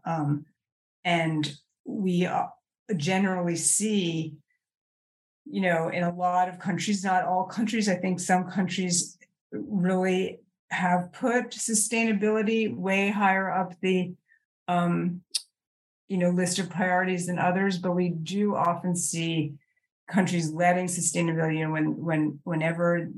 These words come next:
the economy gets soft and, you know, um, it really falls to the bottom of the agenda, and, and all countries, and I'm talking from the U S and China to much smaller, you know, poorer countries, um,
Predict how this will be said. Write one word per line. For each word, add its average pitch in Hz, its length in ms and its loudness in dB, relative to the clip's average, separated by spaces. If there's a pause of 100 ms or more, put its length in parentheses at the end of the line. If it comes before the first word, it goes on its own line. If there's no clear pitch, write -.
the 165 100 -2
economy 185 500 0
gets 160 260 -2
soft 202 480 0
and, 156 240 -4 (140)
you 170 220 -2
know, 143 160 -2 (720)
um, 160 400 0 (880)
it 190 180 -2
really 196 240 2
falls 175 460 -2
to 170 100 -8
the 160 80 -4
bottom 156 440 0
of 156 200 -2
the 156 100 -2
agenda, 147 420 0
and, 147 520 0 (140)
and 160 300 -6
all 208 220 2
countries, 151 420 -6
and 147 100 0
I'm 147 80 0
talking 156 340 -2
from 160 200 -4
the 151 100 -10
U 240 220 -2
S 208 340 0
and 165 140 -6
China 185 540 0 (340)
to 165 240 0
much 202 220 4
smaller, 170 520 0 (220)
you 185 120 -2
know, 156 140 -2
poorer 185 400 2
countries, 151 680 0 (440)
um, 156 420 0